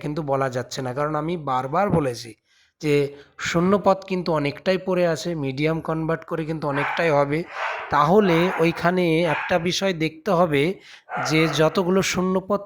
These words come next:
পড়ে রয়েছে, তো সেই শূন্যপদ পূরণ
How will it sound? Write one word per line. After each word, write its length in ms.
পড়ে 280
রয়েছে, 360
তো 80
সেই 280
শূন্যপদ 520
পূরণ 280